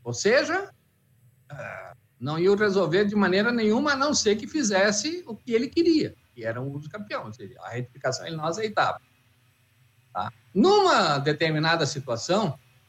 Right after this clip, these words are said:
nós medimos várias áreas em que a soma dava quinhentos hectares, mas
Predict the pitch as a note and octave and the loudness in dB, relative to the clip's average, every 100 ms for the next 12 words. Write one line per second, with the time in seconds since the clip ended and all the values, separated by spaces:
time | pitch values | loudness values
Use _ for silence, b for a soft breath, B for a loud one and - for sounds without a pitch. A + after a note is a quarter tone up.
0 | _ - E3 G3 G#3 G3+ G#3 A3+ F3+ C#3 | _ -4 0 4 4 4 2 2 2 0
1 | - _ _ - D#4 C#4 A#3 F3+ C#3 C3+ | -6 _ _ 0 2 0 0 0 2 2
2 | E3+ G3+ A2+ G#2+ D#3+ C#3+ C#3+ - - F3+ | 2 2 -4 -4 -6 -4 -8 -10 -2 0
3 | B3 G3+ D3+ D#3+ F3 - G3+ F#3 G#3 D4+ | 2 0 -2 -2 -2 -2 0 2 2 0
4 | B3 B3 - D3 - - _ _ _ _ | -4 -8 0 0 0 -6 _ _ _ _
5 | _ _ _ _ _ C#3 D#3+ F3+ - - | _ _ _ _ _ -2 2 2 0 -6